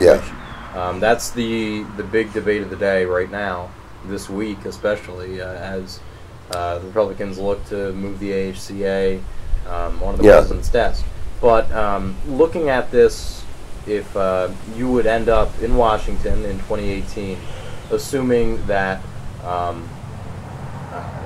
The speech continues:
Speaker 2: the Affordable, uh, the Affordable Care Act in some way was replaced with some sort of, uh, American Health Care Act, some sort of G O P, what to you would be,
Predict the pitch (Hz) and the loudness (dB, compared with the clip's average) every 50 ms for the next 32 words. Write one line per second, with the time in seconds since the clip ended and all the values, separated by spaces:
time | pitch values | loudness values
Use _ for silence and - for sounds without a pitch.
0 | - - - - - - - 107 104 - - 135 - - 107 107 101 98 95 95 | -10 -10 -10 -10 -10 -8 -8 -8 -6 -2 0 0 0 0 -2 -2 -2 -2 -2 -2
1 | 90 90 90 87 87 87 87 92 92 104 107 104 - - 147 139 123 117 110 - | -4 -4 -6 -8 -6 -8 -8 -6 -6 -6 -6 -2 2 2 4 4 4 0 -2 0
2 | - 117 110 107 107 104 101 98 95 - - - - - 95 - - - 123 120 | 2 4 4 6 4 4 2 0 -2 -4 -6 -6 -4 -4 -4 -4 -2 0 0 2
3 | 120 117 113 107 104 - - - - - - - - 113 113 120 120 117 110 101 | 2 0 -2 -4 -6 -6 -8 -8 -8 -8 -8 -6 -2 2 4 4 6 6 6 6
4 | 101 101 98 98 104 104 98 - 110 107 107 - - 123 123 123 117 - - - | 4 2 0 -2 -4 -4 -4 -4 -6 -6 -2 2 6 6 6 6 4 -2 -4 0
5 | 110 107 107 107 - - - 131 127 127 120 - - 139 135 127 117 113 104 92 | 2 4 4 2 2 -2 0 0 0 0 0 0 2 2 4 6 6 4 4 2
6 | - - - - - - - - - - - - 101 98 95 95 95 95 98 117 | -4 -6 -4 -4 -4 -4 -4 -4 -4 -4 -4 -2 0 0 2 2 2 2 4 4
7 | 117 113 107 113 107 107 131 127 123 - - 117 107 104 104 101 101 101 - - | 4 4 4 2 2 4 4 4 2 2 2 2 4 4 4 4 4 2 0 0
8 | - 139 127 127 - 139 135 120 117 - - - 110 110 101 95 - - - - | 0 0 0 0 0 0 0 0 -2 -2 -2 0 2 4 4 2 2 0 -4 -4
9 | - - - - - - - - - - - - - - - - 127 143 151 127 | -4 -4 -4 -4 -4 -4 -4 -4 -4 -4 -4 -4 -2 -2 0 4 6 6 6 6
10 | - - - 127 127 123 127 131 131 127 123 113 110 104 123 123 117 117 - - | 6 2 2 2 4 4 6 6 6 6 4 4 4 2 2 2 2 0 0 0
11 | 123 - - 123 127 127 - | 0 2 2 2 2 2 2